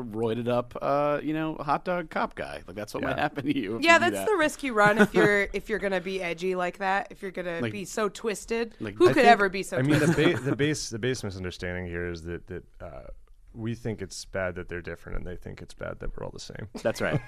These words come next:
Speaker 3: <laughs> You're
Speaker 1: We
Speaker 3: right.
Speaker 1: live in a society.
Speaker 2: <laughs> Yeah. Yeah, but
Speaker 1: Um,
Speaker 2: which, all right, which would you prefer? You, to see, uh,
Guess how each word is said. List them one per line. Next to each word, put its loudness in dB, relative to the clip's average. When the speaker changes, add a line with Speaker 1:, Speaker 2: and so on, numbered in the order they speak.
Speaker 3:
<laughs> -12
You're 4
Speaker 1:
We 6
Speaker 3:
right. 4
Speaker 1:
live 4
in 4
a 2
society. 0
Speaker 2:
<laughs> -10
Yeah. 2
Yeah, -4
but 4
Speaker 1:
Um, -4
Speaker 2:
which, 4
all 4
right, 2
which 0
would -2
you -2
prefer? -4
You, -4
to -2
see, -2
uh, 0